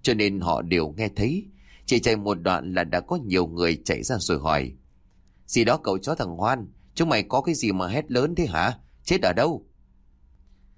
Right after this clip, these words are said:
Cậu Hoan đứng lại thở hổn hển. Người vừa nói chính là cụ trưởng làng tên là Bính, năm nay đã hơn chín mươi, nhưng vẫn còn nhanh nhẹn, minh mẫn. Cậu Hoan túm lấy tay của cụ rồi hỏi:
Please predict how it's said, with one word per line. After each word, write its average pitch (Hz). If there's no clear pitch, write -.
Cậu 113
Hoan 101
đứng 147
lại 87
thở 95
hổn 78
hển. 73
Người 113
vừa 104
nói 98
chính 185
là 98
cụ 90
trưởng 85
làng 80
tên 123
là 82
Bính, 147
năm 101
nay 90
đã 104
hơn 98
chín 143
mươi, 131
nhưng 110
vẫn 131
còn 85
nhanh 113
nhẹn, 82
minh 92
mẫn. 156
Cậu 113
Hoan 98
túm 107
lấy 175
tay 135
của 98
cụ 85
rồi 82
hỏi: 71